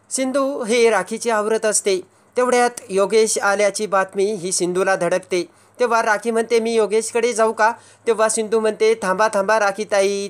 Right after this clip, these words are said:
तुम्हाला आता सर्व आयुष्य हे योगेश सरांबरोबरच काढायचे, जरा थोडा धीर धरा." असे म्हणत सिंधू ही दरवाजाकडे जात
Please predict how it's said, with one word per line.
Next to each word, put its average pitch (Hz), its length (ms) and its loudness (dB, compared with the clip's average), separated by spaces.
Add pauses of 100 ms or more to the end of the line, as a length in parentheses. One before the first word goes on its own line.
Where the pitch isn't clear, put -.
तुम्हाला 202 340 0
आता 190 340 0
सर्व 185 520 0 (240)
आयुष्य 190 460 -2
हे 196 320 0 (340)
योगेश 185 360 2
सरांबरोबरच 214 840 2
काढायचे, 185 640 0 (360)
जरा 190 320 2 (140)
थोडा 185 240 0
धीर 185 300 -2
धरा." 175 300 2 (300)
असे 214 280 0
म्हणत 202 380 2
सिंधू 202 480 0
ही 196 360 -4 (200)
दरवाजाकडे 196 720 0
जात 185 260 0